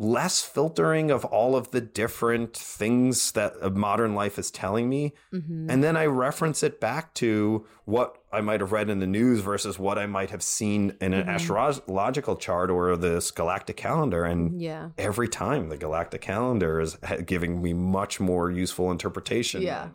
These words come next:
Speaker 2: right.
Speaker 1: You know?
Speaker 2: So
Speaker 1: Yeah.
Speaker 2: the thirteen-day wave spells, are they, is there, like, a, is there, like, a different, there's a different theme to each of them,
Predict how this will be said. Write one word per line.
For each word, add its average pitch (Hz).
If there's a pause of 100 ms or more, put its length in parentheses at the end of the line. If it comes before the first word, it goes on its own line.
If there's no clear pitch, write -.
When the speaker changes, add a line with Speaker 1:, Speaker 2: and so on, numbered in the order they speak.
(120)
Speaker 2:
right. 143
Speaker 1:
You 98
know? 78 (440)
Speaker 2:
So 208
Speaker 1:
Yeah. 202
Speaker 2:
the 240
thirteen-day 294
wave 202
spells, 170
are 196
they, 214
is 196
there, 240
like, 277
a, 185 (180)
is 190
there, 226
like, 262
a 202
different, 196
there's 247
a 262
different 269 (120)
theme 170
to 170
each 170
of 151
them, 139